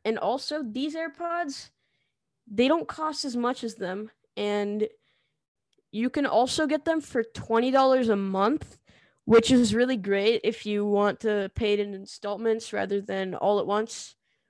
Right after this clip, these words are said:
which is really good in this quarantine time, as you don't know if you're gonna be able to spare that two hundred dollars right now. So you can pay it off at twenty dollars a month, which is pretty good if you ask me.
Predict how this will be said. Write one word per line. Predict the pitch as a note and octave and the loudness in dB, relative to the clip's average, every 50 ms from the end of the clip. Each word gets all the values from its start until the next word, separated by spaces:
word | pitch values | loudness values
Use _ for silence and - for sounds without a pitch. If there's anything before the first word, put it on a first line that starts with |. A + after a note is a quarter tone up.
| _ - | _ -16
which | - A#3 - | -14 -12 -6
is | B3 | -2
really | B3+ C4+ C#4 C4+ B3+ | 0 0 0 0 2
good | G3+ A3 A3+ A3+ A3+ A3+ - | 4 6 6 6 4 2 -8
in | - - G#3+ G#3 | -6 -6 -6 -4
this | G3+ G#3 | -6 -10
quarantine | - - A3+ G#3 G#3 G#3 G#3 - G#3+ G#3 G#3 G3+ | -10 -8 -6 -6 -6 -6 -8 -8 -8 -8 -10 -10
time, | - - G#3 G3+ G#3 G#3 G#3 A3 A3+ _ _ _ _ - _ _ _ _ - | -10 -6 -4 -4 -2 -2 -4 -6 -8 _ _ _ _ -20 _ _ _ _ 0
as | - G3+ G3 G3 G3+ G3+ | 2 4 6 6 4 4
you | G3 G#3 A3 | 4 4 6
don't | A#3 A#3 - | 4 4 4
know | - G#3+ G#3 G#3 G#3 G#3 G#3 | 4 4 6 6 8 8 8
if | G3+ G3 G3 - - | 6 4 0 -2 -2
you're | G3+ | 0
gonna | G3+ G#3 G#3 G3+ G3 G3 G3 G#3 | 2 2 2 2 2 0 0 -2
be | G#3+ G3+ G3 | 2 2 2
able | F#3+ F#3+ G3+ | 2 2 0
to | G3+ - G3 | -4 -4 -12
spare | F#3 - - - - G3 G3 G#3 G#3+ | -12 -12 -12 -6 0 2 4 4 4
that | G#3+ G#3 - - | 4 2 2 0
two | - - G#3+ | -2 0 0
hundred | G#3 G#3 G#3 G#3+ G3+ | 2 4 2 4 4
dollars | G#3 G3+ G#3 G#3 G#3 G#3 G#3 | 4 4 4 4 4 4 4
right | A3 A3 A3+ | 2 2 2
now. | A#3 A3+ A3+ A3+ A#3+ - _ _ _ _ _ _ _ _ _ _ | 2 0 0 0 -2 -4 _ _ _ _ _ _ _ _ _ _
So | - - - - B3 A#3+ | -16 -8 0 4 6 6
you | B3 A#3+ A#3+ A#3 | 6 4 2 -2
can | - - C#4 C4+ C4+ C4+ | -2 0 2 4 4 4
pay | C4+ - C#4 A#3+ A#3 | 4 4 6 8 8
it | A#3 A3 | 8 8
off | A3 G#3+ G#3+ A3 G#3+ - - - _ _ _ _ _ - - | 8 8 8 6 4 0 -10 -20 _ _ _ _ _ -6 -6
at | - - - | -4 -4 -4
twenty | - A3 G#3+ A3 A3+ | 0 2 2 6 6
dollars | A3+ A3 A3 A3 G#3+ G3 | 6 8 8 6 6 4
a | G#3+ | 2
month, | G3+ G3 G3 G3 F#3+ F#3+ F#3+ G3 - - - - _ _ _ _ _ _ _ _ _ _ _ _ _ - | 4 4 4 4 4 2 0 -2 -6 -10 -20 -20 _ _ _ _ _ _ _ _ _ _ _ _ _ -6
which | - A3+ A3 | -6 -4 -4
is | A3+ A3 | -6 -8
pretty | - - C4 A3+ A#3+ A#3 | -4 -4 -2 -2 -2 -2
good | F#3+ G3+ G3+ G3+ G3 G3 G3+ - _ - | -2 -2 -2 -2 -4 -6 -10 -16 _ -20
if | G3 - - | -18 -10 -10
you | F#3+ | -8
ask | C#3 E3+ G3 - - | -8 -8 -10 -12 -12
me. | G3+ F#3+ F#3+ F#3+ F#3+ | -12 -10 -10 -10 -12